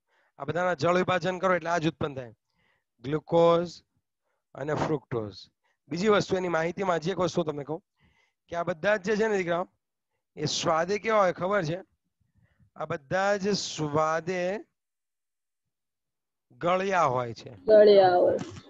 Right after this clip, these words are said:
Speaker 1: હા, એટલે ગળપણને, ગળપણને શું કહેવામાં આવે છે ખબર?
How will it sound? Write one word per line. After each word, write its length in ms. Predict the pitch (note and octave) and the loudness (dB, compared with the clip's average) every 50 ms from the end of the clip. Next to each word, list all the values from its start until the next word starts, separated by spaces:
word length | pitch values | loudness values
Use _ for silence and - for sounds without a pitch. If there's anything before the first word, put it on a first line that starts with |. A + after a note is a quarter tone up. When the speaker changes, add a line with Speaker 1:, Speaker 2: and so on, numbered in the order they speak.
| - - - - _ - | -20 -20 -20 -18 _ -10
Speaker 1:
હા, 80 | B2+ C3 | -8 -8
એટલે 140 | C#3 C#3 | -6 -8
ગળપણને, 880 | B2+ B2 B2+ D3+ E3 E3+ - - G#3 G3+ G3+ G3+ G3+ G3+ G#3 G#3 A3 - _ _ _ _ _ _ _ _ | -8 -6 -2 -2 -2 -2 -2 -2 -2 -2 -2 -2 -4 -2 -4 -4 -6 -8 _ _ _ _ _ _ _ _
ગળપણને 560 | C#3 B2+ D#3 D#3+ E3 E3 - G3+ G3+ G#3 G#3+ G3 | -8 -4 -2 -2 -2 -2 -2 -4 -2 -2 -2 -2
શું 200 | - - A#3 A3+ | 0 0 0 0
કહેવામાં 340 | A3 G3+ G3 F#3+ F3+ E3+ | 2 2 2 2 2 0
આવે 80 | E3 D#3+ | 0 0
છે 80 | C3+ C#3 | -2 -4
ખબર? 280 | C#3 E3 F3 F#3+ G3+ | -4 -2 -2 -2 -4